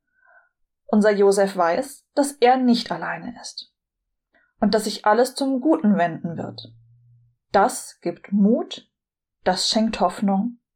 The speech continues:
gibt Stärke. Im Corona-Jahr einundzwanzig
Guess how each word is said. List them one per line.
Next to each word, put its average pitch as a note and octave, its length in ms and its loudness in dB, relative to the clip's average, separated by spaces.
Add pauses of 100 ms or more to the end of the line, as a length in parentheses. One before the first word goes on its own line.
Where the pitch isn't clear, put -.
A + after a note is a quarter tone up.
(380)
gibt C#4+ 200 -2
Stärke. F3+ 580 -6 (1800)
Im G#3 180 0
Corona-Jahr G#3+ 680 4
einundzwanzig D#3+ 1000 -2